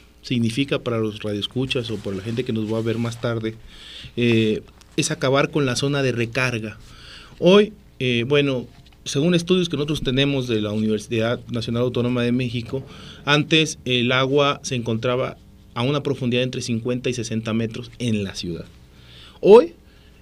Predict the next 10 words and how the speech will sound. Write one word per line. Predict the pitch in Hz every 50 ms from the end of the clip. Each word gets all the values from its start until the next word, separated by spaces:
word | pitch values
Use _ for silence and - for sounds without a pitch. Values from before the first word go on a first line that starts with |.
| -
eh, | - 135 131 123 120 120 120 117 117
se | - 151 151
habla | 160 165 170 175 180 175 170 - -
de | 139 143 135
tres, | 135 131 139 135 - -
entre | 147 127 135
trescientos | 135 - 135 131 - 185 185 190 190 196 190
y | -
cuatrocientos | - - 131 123 127 123 - 143 139 143 151 135 151
metros, | 147 147 143 143 - 131 139 - - -